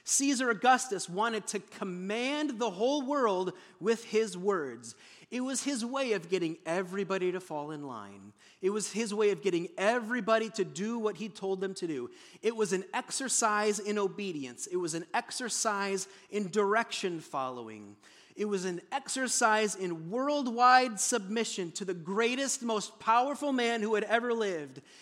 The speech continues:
It was an exercise in showing everyone all over the world that they did not belong to themselves, they did not belong to their people groups, they did not belong to the respective nations or ethnicities, but they belonged to him.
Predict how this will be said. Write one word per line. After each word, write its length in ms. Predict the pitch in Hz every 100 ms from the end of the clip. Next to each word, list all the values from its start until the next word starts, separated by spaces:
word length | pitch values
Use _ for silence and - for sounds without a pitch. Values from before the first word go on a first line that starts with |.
| -
It 120 | 202
was 180 | 220 208
an 140 | 208 214
exercise 800 | 247 262 - 269 - 247 233 208
in 100 | 226
showing 460 | - 226 208 196 208 -
everyone 840 | 269 269 285 294 285 277 277 285 - - _ _
all 300 | 262 294 302
over 140 | 269
the 100 | 262
world 300 | 240 240 226
that 160 | 208 170
they 120 | 190
did 240 | 185 190 170
not 480 | 180 226 277 294
belong 380 | 294 269 269 285
to 100 | 277
themselves, 880 | 269 302 - 277 254 240 240 233 - - - -
they 100 | 214
did 200 | 220 214
not 320 | 240 269 277
belong 380 | 285 285 294 294
to 100 | 277
their 160 | 311
people 400 | 302 - 262 262
groups, 460 | 202 233 240 - - -
they 100 | -
did 160 | 208 214
not 400 | 220 269 302 233
belong 380 | 262 277 277 277
to 100 | 262
the 80 | 262
respective 600 | 269 - 269 - 254 214
nations 560 | 247 294 269 294 269
or 80 | 262
ethnicities, 720 | 254 247 247 262 277 262 254
but 220 | 196 214 190
they 160 | 226
belonged 600 | 220 220 175 156 160 190 - _ _ -
to 100 | 226
him. 280 | 294 285